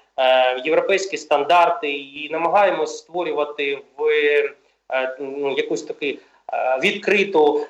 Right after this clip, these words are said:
е, відкриту державу, то я не знаю, чому б взагалі боятися суддям, якщо, е, всі статки, які вони набули, вони є підтвердження набуття цих статків законності.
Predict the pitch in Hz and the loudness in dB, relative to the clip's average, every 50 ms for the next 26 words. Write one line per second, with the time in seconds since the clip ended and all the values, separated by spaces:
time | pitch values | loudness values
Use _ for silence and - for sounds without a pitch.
0 | - - 139 139 139 139 135 139 135 135 135 135 156 165 - - 196 190 190 190 | -2 0 2 4 6 6 6 6 6 4 4 2 -2 -4 -2 0 0 2 2 0
1 | - - - 165 156 151 - 185 220 233 240 202 160 143 - - - 160 165 170 | 0 0 2 2 2 2 4 4 4 6 4 4 4 2 0 -2 -4 -2 0 2
2 | 170 170 165 165 185 214 226 220 196 175 190 196 185 170 156 - - 160 165 185 | 2 2 2 2 0 0 0 0 -2 -2 0 0 0 0 -2 -4 -6 -6 -6 -6
3 | 180 - 160 151 - - 165 151 175 175 175 170 165 156 156 160 156 151 151 143 | -8 -8 -10 -10 -6 -4 -2 -2 -2 -4 -4 -4 -4 0 2 2 2 2 0 -6
4 | - - 147 143 - - 202 214 220 - 160 151 135 131 135 143 - - - 170 | -12 -12 -14 -14 -14 -14 -14 -14 -10 -6 -6 -6 -6 -6 -8 -8 -6 -2 2 4
5 | 185 185 180 165 156 - - - - _ - 139 135 131 131 131 135 135 131 131 | 4 6 6 4 2 0 -4 -8 -16 _ -4 0 2 4 4 4 4 4 2 2
6 | 135 135 - - - 185 170 - - 196 196 202 196 - 165 143 139 - 170 165 | 0 -2 -6 -8 -10 -10 -8 0 2 4 4 4 2 -2 -6 -8 -6 -6 -2 0
7 | 156 151 151 156 156 147 147 147 147 147 147 156 180 190 190 190 - - _ - | 2 2 2 2 2 2 2 2 2 0 2 2 2 0 0 -2 -4 -10 _ -4
8 | 127 135 143 165 170 175 170 151 147 - - 170 - - - 196 196 196 196 - | -2 -2 0 2 2 2 0 0 -2 -6 -12 -14 -8 -4 -2 -2 -2 -2 -4 -4
9 | - 180 190 185 185 - 143 143 143 139 135 135 135 143 139 - - 139 131 131 | 0 2 2 2 2 0 -2 -2 -2 0 0 -2 -4 -4 -4 -2 0 0 0 -2
10 | - 131 - - - 139 127 120 - - 123 117 117 135 139 - - 147 135 110 | -4 -10 -10 -4 -2 0 0 0 -2 -8 -14 -12 -10 -10 -10 -4 -2 -2 -2 -2
11 | 110 110 110 - - _ 120 | -4 -10 -14 -16 -20 _ -20